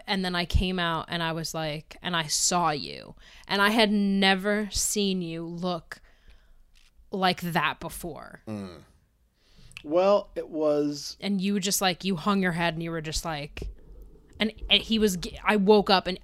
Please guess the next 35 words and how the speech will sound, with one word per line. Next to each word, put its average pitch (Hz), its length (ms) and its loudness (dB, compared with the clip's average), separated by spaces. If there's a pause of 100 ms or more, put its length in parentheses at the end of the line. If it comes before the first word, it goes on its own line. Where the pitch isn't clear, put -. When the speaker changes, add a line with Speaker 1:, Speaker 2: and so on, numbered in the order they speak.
(140)
Speaker 1:
just 196 320 2
as - 100 0
he 190 100 0
was 180 140 -2
giving 165 280 -4
his 160 200 -8
concessions - 600 -12
or 160 140 -6
his, 165 280 -6
um, 123 380 -8
Speaker 2:
She 156 200 4
was 131 140 6
Speaker 1:
his - 100 4
Speaker 2:
giving 98 100 2
a - 40 4
Speaker 1:
victory 160 240 -2
speech. 131 360 -6
Speaker 2:
Yeah. 120 120 4
Speaker 1:
No, - 60 2
she - 160 -4
didn't 160 140 6
give 131 100 8
Speaker 2:
Oh, 120 120 6
Speaker 1:
her 110 60 0
Speaker 2:
yeah, 104 100 0
yeah. 101 60 -2
Speaker 1:
concession 92 240 -4
Speaker 2:
She'd 98 120 -4
Speaker 1:
yet. 90 60 -6
Speaker 2:
already 87 220 -8
just, 80 280 -16 (280)
she 107 160 -8
called 92 280 -2
him 85 140 -12
already. 76 380 -14